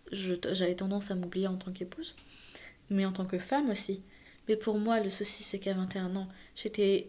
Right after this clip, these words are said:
encore une, une jeune fille. J'étais, enfin, c'est bizarre à dire, mais j'étais pas encore une, une femme mature, comme on voit dans les magazines, euh, <laughs> enceinte,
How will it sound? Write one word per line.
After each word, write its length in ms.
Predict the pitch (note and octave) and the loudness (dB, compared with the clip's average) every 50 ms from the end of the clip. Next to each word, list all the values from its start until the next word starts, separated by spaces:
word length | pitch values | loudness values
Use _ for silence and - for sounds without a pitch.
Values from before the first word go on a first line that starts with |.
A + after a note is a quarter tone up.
| - - | -8 -10
encore 380 | G#3+ G3 - - A3+ A3+ A3 G#3+ | -10 -4 0 2 4 4 4 2
une, 440 | G3+ F#3+ F#3 F3+ F3+ F3 F3 F3+ F3+ - - - - - - - - - - - | 2 2 2 2 2 0 -2 -4 -6 -10 -18 -20 -20 -20 -20 -20 -20 -20 -10 -6
une 120 | G#3 G3 F#3+ | -4 -2 0
jeune 200 | F#3+ G3 G3 G3+ | 2 2 2 2
fille. 320 | G3 - - E4 D4+ A#3+ - - - | 0 -2 0 0 0 0 -2 -8 -4
J'étais, 320 | A3 G#3+ G3+ G3+ G#3 G3+ G3+ - - - - - - - - - - - | 0 0 2 2 2 0 0 -8 -18 -20 -20 -20 -20 -20 -20 -20 -12 4
enfin, 220 | - A3 G3+ G3 | 6 8 8 8
c'est 160 | G3 G3+ A3 A3+ | 8 4 2 4
bizarre 280 | A#3+ A#3 B3 C#4+ C#4+ | 6 8 10 10 10
à 60 | A#3 | 10
dire, 180 | A#3 - D#4 C4 | 8 8 6 6
mais 120 | A3 G3+ | 6 4
j'étais 200 | A3 - - - | 2 2 -2 -4
pas 140 | G#3+ - C4 | 0 2 2
encore 280 | B3+ B3 - B3+ B3+ B3 | 2 4 4 2 2 4
une, 240 | A3+ G3+ F#3+ F#3 F#3 F#3 - - - - - - - - - | 2 2 2 0 0 -2 -8 -12 -14 -14 -16 -18 -20 -10 -4
une 420 | A#3+ G3 F#3 F3+ F#3 F3+ F3 F3+ | -2 0 0 2 2 0 0 -2
femme 380 | F3 - - F3 F3 F#3+ G3+ G3 | -4 -4 -4 -2 -2 0 0 -2
mature, 420 | F3+ F3+ - - - G3+ G3+ G3+ G3+ | -2 -2 -6 -2 -2 0 -2 0 0
comme 140 | - F#3+ F#3 | 0 0 2
on 40 | |
voit 100 | F#3 F#3 | 2 2
dans 80 | F3+ F3+ | 2 0
les 80 | F3 E3+ | 0 0
magazines, 640 | F3 F3 F3+ F3+ F3 E3 E3+ F3 F#3+ G3+ G3+ G3 | 2 4 4 2 2 2 0 0 2 2 2 2
euh, 680 | F#3 F3 E3+ E3 E3+ E3+ G3 F#3 - - A#3+ - D4+ B3 - - - | 2 2 0 -2 0 0 0 0 2 0 6 6 6 6 6 2 0
<laughs> 200 | - E4 B3 - | 0 -2 0 2
enceinte, 640 | G#3+ F#3+ F#3 F#3 - F#3 F#3 F#3 G3+ G#3+ - - G3+ | 2 2 2 4 4 4 6 4 4 4 4 4 4